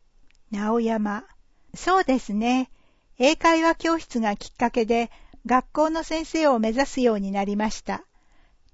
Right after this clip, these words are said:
実際に中学校の先生になった時は、生徒にまっすぐ向き合うことを心がけていました。時には真正面から向き合い、時には隣に寄り添って話をしました。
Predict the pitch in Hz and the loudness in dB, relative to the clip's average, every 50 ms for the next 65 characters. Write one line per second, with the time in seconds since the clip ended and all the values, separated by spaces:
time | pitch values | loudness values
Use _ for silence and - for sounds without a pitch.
0 | - 208 180 - 240 226 - - - 285 294 311 294 294 294 302 302 285 _ _ | -20 -12 -6 -4 -4 -4 -2 0 2 2 2 2 0 -2 0 -2 -2 -4 _ _
1 | _ - _ - - - 277 302 349 349 339 339 - - 277 254 254 233 226 226 | _ -20 _ -12 -8 -6 -4 -4 -2 -2 -2 -4 -2 0 0 2 2 2 0 -2
2 | - 262 254 269 269 - 285 269 247 220 220 220 226 226 226 - 214 202 - 220 | 0 0 0 0 0 2 0 0 2 0 0 0 -2 -2 -2 -4 -6 -4 -4 -6
3 | 208 - - 214 208 214 214 220 - - - _ _ _ - - - - 269 254 | -6 -4 -6 -4 -2 -2 -4 -4 -6 -14 -20 _ _ _ -20 -14 -2 4 4 4
4 | 247 - 240 220 220 214 208 202 208 214 220 - - - 339 349 330 285 240 226 | 4 4 2 0 0 0 0 0 0 0 -2 -4 -4 -6 -4 0 2 2 2 2
5 | 220 - - 285 285 294 269 - - 220 202 - 220 214 196 - - 208 - 254 | 0 -2 -2 0 0 0 0 -2 -4 -6 -2 -2 -2 -4 -2 -4 -6 -2 2 2
6 | 262 285 285 294 302 294 - 254 - - 202 190 180 180 185 202 - - - - | 4 4 4 4 2 2 0 -2 -2 -2 -4 -4 -4 -4 -6 -6 -6 -8 -8 -8
7 | 170 - - - - _ _ _ _ _ _ _ _ _ _ _ _ _ _ _ | -8 -8 -10 -18 -20 _ _ _ _ _ _ _ _ _ _ _ _ _ _ _
8 | _ - - 254 247 - - 349 349 330 294 247 233 226 208 214 - - _ _ | _ -2 -2 -2 0 0 -2 -2 0 0 2 2 4 2 2 0 -2 -6 _ _
9 | _ - 220 240 247 - 320 320 330 320 277 233 214 208 - 170 196 202 202 202 | _ -4 -2 -2 0 0 0 0 2 2 2 2 0 -2 -2 -2 -2 -2 -2 -2
10 | 202 190 - - 226 220 220 208 190 190 220 - _ _ _ _ _ _ _ _ | -4 -6 -4 -2 0 0 0 0 -2 -4 -6 -10 _ _ _ _ _ _ _ _
11 | _ - - 220 202 - 277 269 262 254 226 202 208 208 196 190 - - - - | _ -10 -8 -8 -6 -2 0 2 2 2 2 2 2 2 2 0 -2 -6 -14 -10
12 | - 208 214 233 247 254 269 262 269 269 262 262 254 254 269 254 - 320 311 - | -6 -2 0 0 2 2 2 2 4 4 4 4 2 2 0 -2 -4 -4 -4 -6
13 | _ _ - 214 196 190 - - - 208 208 220 233 - - - 269 262 226 - | _ _ -4 -2 -2 -2 -4 -4 -6 -4 -2 -2 -2 -4 -2 -2 -2 -2 -2 -4
14 | - 180 180 185 190 - - - - 180 - - | -6 -6 -6 -6 -6 -8 -10 -10 -10 -10 -10 -12